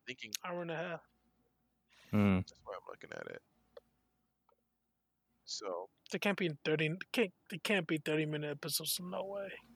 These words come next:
Speaker 3: Maybe, maybe the most of the money's going to the fucking actors. <laughs>
Speaker 1: Mm-hmm.
Speaker 2: Yeah.
Speaker 3: I have my boy Loki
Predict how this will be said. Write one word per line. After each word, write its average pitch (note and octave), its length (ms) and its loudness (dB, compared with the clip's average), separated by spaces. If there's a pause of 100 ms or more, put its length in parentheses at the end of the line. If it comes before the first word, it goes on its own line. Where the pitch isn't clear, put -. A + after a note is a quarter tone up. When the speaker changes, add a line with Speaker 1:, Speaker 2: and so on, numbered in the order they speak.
(580)
Speaker 3:
Maybe, A#2+ 400 4
maybe A#2 280 4
the A#2 120 2
most A2 260 4
of B2 80 4
the A2 60 6
money's G#2+ 300 4
going G#2+ 160 4
to - 120 -2
the G#2 60 4
fucking G#2+ 380 2
actors. G#2+ 600 2
<laughs> B3+ 60 4 (2000)
Speaker 1:
Mm-hmm. G#3+ 140 -2
Speaker 2:
Yeah. D#3 220 6 (1300)
Speaker 3:
I A2+ 40 4
have G#2 200 6
my G2+ 140 4
boy G2+ 260 4
Loki G#2+ 680 4